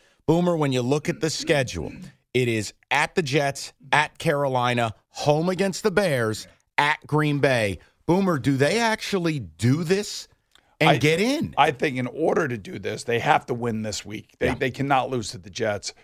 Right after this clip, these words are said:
Speaker 2: and the Jets are gonna be a tough out for them. This is gonna be a really tough game for them, uh, this Sunday. It's gonna be cold. Jared Goff outside versus Jared Goff inside.
Speaker 1: Small hands.
Speaker 2: They do run, they do run the ball effectively. They have one of the best offensive lines in football,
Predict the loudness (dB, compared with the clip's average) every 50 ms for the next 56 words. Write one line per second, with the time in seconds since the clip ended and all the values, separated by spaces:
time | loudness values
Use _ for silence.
0 | _ _ _ -8 -6 -6 -6 -2 0 0 0 0 -2 -6 -8 -4 -2 -2 -4 -4
1 | -2 0 0 0 2 0 0 0 -2 -4 -6 -6 -6 -6 -8 -8 -8 -8 -8 -6
2 | -8 -8 -6 -6 -6 -4 -4 -6 -6 -6 -6 -8 -8 -8 -6 -2 -2 -2 -2 -2
3 | -4 -6 -6 -6 -8 -8 -6 -6 -4 -4 -4 -6 -8 -4 -2 -2 -2 -2 -4 -8
4 | -6 -2 -2 -2 0 0 -2 -2 -2 -2 -4 -6 -6 -6 -6 -6 -10 -12 -10 -4
5 | 0 0 2 2 0 -4 -4 -4 -2 0 0 0 -2 -2 0 0 0 0 0 0
6 | 0 0 0 -2 -2 0 0 0 0 -2 -4 -6 -8 -8 -4 -2 -2 0 0 -2
7 | -2 -2 -2 -2 -2 -2 -4 -4 -4 -2 0 0 2 2 0 -2 -4 -8 -12 -6
8 | -2 0 0 2 2 0 2 2 2 2 0 0 -2 -4 0 0 2 2 2 0
9 | -2 -4 -2 0 0 0 0 0 -2 -2 -2 -2 -4 -4 -2 0 0 0 0 0
10 | 2 2 2 2 2 2 0 0 2 0 -4 -2 -2 -2 -2 -4 -4 -4 -4 -4
11 | -4 -4 -2 -4 -4 0 0 0 0 0 -2 -6 -8 -8 -10 -10 -10 -12 -12 -12
12 | -14 -16 -6 -4 -4 -2 -2 -4 -4 -4 -8 -12